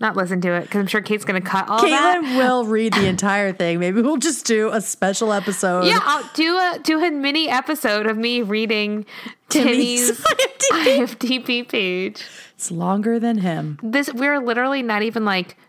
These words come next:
Speaker 1: five minutes into the episode. Sorry,
Speaker 2: No, we're
Speaker 1: friends.
Speaker 2: garbage.
Speaker 1: He's basically missed the flight, and he tries to appeal to her and tell her that if, you know,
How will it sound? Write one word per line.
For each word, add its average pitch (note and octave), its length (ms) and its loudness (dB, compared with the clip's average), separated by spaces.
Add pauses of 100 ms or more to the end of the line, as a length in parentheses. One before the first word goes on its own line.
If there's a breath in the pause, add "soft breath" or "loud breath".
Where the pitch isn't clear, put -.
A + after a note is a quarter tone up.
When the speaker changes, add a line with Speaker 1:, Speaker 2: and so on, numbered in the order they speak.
(140)
Speaker 1:
five F#3+ 340 -2
minutes F#3 220 -2
into E3+ 120 -2
the F3 120 -4
episode. D#3 680 -2
Sorry, D3+ 320 0
Speaker 2:
No, D#3+ 60 -2
we're E3+ 120 -2
Speaker 1:
friends. F#3 280 2
Speaker 2:
garbage. F#3+ 340 -6
Speaker 1:
He's B3 180 -2
basically G#3 420 0
missed E3+ 220 -4
the D#3+ 100 -4
flight, - 380 -8
and F3+ 240 0
he G3+ 240 -2
tries A#3+ 360 -2
to A#3+ 100 -2
appeal F#3+ 260 -2
to F#3 80 -4
her F3 140 0
and E3+ 140 -2
tell F3 220 -2
her F3 140 0
that E3+ 480 0 (220)
if, - 460 -4 (280)
you F#3+ 120 -2
know, D#3+ 340 -4